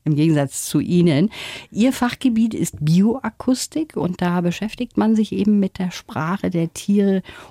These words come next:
untereinander. Was können Sie denn aus den Lauten von einem Elefanten, das ist ja Ihr Lieblingstier, alles herauslesen?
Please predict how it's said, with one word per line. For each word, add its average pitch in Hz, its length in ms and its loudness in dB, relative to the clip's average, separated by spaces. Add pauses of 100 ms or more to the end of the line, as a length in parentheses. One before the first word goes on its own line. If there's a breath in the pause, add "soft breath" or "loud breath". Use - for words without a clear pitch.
untereinander. 131 1040 0 (560 loud breath)
Was - 320 -2
können 285 400 4
Sie 226 240 4
denn 208 460 4 (240)
aus 175 300 0
den 165 280 4
Lauten 151 580 2
von 208 180 0
einem 135 280 2
Elefanten, 180 680 0 (400)
das 127 160 -2
ist - 200 -8
ja - 60 -2
Ihr 185 180 0
Lieblingstier, 202 680 0 (200 soft breath)
alles 214 460 0 (140)
herauslesen? 175 1200 0